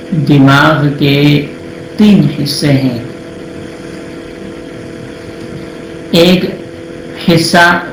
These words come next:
پیچھے کی طرف ہے، ایک درمیان والا ہے اور ایک آگے کی طرف ہے۔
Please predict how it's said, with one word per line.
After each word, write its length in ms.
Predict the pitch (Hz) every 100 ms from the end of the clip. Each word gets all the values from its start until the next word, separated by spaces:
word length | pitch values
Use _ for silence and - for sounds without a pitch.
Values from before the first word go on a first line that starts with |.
| - -
پیچھے 380 | 135 - 165
کی 140 | 160 151
طرف 360 | 151 147 143
ہے، 340 | 147 135 135 - - -
ایک 340 | 156 143 139
درمیان 500 | 135 135 131 135 147
والا 300 | 147 139 139
ہے 360 | 131 127 127 - -
اور 100 | 143
ایک 300 | 156 160 160 - -
آگے 340 | 151 135 135 151
کی 180 | 160 165
طرف 340 | 135 131 -
ہے۔ 220 | 135 113